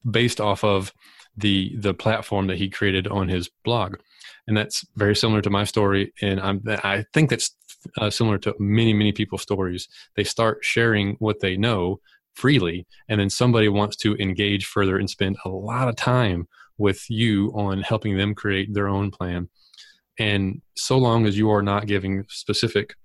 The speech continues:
legal advice or financial a-, advice on ac-, specifically how to invest certain things and take their control of their money, then it's appropriate to be a financial coach. That's, that's my take on it. And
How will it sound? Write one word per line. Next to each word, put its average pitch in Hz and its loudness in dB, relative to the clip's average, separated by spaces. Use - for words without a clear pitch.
legal 113 4
advice 107 0
or 92 -8
financial 107 0
a-, - -6
advice 101 0
on 92 2
ac-, 98 -4
specifically 104 -2
how 101 0
to 104 -4
invest 98 -2
certain 101 0
things 101 0
and - -10
take - -4
their - -6
control - -2
of 101 0
their 95 -2
money, 101 0
then 120 2
it's - -4
appropriate 170 0
to 101 0
be 95 0
a 90 -2
financial 90 -6
coach. - -4
That's, - -2
that's 117 0
my 131 4
take 101 2
on 95 0
it. - -4
And 98 -2